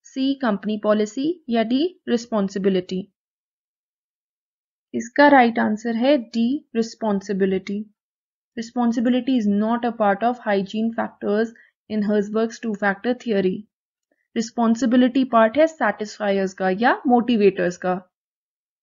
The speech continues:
तो यहाँ हर्जबर्ग की टू फैक्टर थ्योरी से एक और क्वेश्चन भी निकल के आ सकता है कि टू फैक्टर थ्योरी का दूसरा नाम क्या है?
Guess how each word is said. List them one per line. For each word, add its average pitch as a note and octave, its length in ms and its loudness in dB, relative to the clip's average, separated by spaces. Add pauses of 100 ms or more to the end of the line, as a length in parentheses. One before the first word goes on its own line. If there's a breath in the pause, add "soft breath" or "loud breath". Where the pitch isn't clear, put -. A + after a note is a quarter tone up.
(380)
तो C#4 80 2
यहाँ C#4+ 500 4
हर्जबर्ग A#3 520 4
की D4+ 100 4
टू C#4 200 0
फैक्टर B3 380 2
थ्योरी A#3+ 320 0
से B3 140 -2 (180)
एक A3+ 120 -4
और A3+ 180 4
क्वेश्चन A3 440 0
भी G#3+ 100 2
निकल G3+ 280 2
के G3+ 100 0
आ G3 120 6
सकता F#3+ 340 -4
है A#3+ 300 2 (380)
कि D4+ 100 0
टू D4+ 340 2
फैक्टर C#4 480 2
थ्योरी C4 380 -4
का D#4 160 2
दूसरा A#3 560 -2
नाम G#3+ 260 -2
क्या G3+ 240 -2
है? G3 320 -6